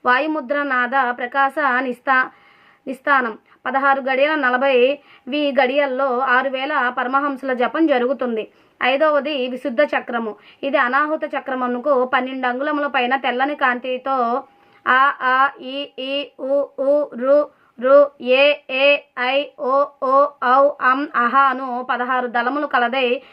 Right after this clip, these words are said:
చేప వంటి ఆకృతి కలిగి యాకారము కలదై గగన సదనమైన శ్రోత్ర స్థానమైన కంఠస్థానము అందు ఉండును. దీనికి అధిష్టాన దేవత జీవుడు. స్థానము సరస్వతి.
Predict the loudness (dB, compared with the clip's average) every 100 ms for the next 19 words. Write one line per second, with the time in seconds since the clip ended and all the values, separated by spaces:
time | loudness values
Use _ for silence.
0 | -20 _ 2 4 4 2 2 2 0 0
1 | -6 -4 -2 -2 -2 -2 2 2 2 2
2 | 0 -2 -6 -6 -6 -8 -6 -8 -6 -2
3 | 0 0 -2 -2 -2 0 0 0 2 2
4 | 0 -4 _ -20 -20 _ _ 0 4 4
5 | 2 2 0 2 0 2 -2 -2 -4 -2
6 | -4 -4 -2 0 0 -2 -6 -6 -6 -4
7 | -4 -4 -6 -12 -14 -4 0 4 4 2
8 | -4 -2 0 0 -2 -2 0 0 2 0
9 | 0 2 0 -2 -2 -2 0 0 -2 -2
10 | 2 2 2 -4 -4 -4 -6 -4 -4 -4